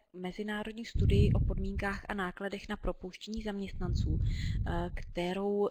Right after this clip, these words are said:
prováděla společnost Deloitte ve dvaceti devíti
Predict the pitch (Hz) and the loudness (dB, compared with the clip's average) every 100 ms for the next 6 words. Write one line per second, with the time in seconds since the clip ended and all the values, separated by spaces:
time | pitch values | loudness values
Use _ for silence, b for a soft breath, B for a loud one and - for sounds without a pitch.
0 | - - 185 185 180 185 190 190 196 190 | -2 -6 -4 -2 -4 -4 0 4 6 4
1 | - - - 185 - - 202 - 180 180 | 4 4 4 4 2 0 -2 -2 -2 0
2 | 185 190 - 180 180 180 180 175 - 196 | 0 -2 -4 -6 -4 -4 -6 -10 -10 -8
3 | 202 185 180 180 - 190 190 | -6 -6 -8 -2 2 4 4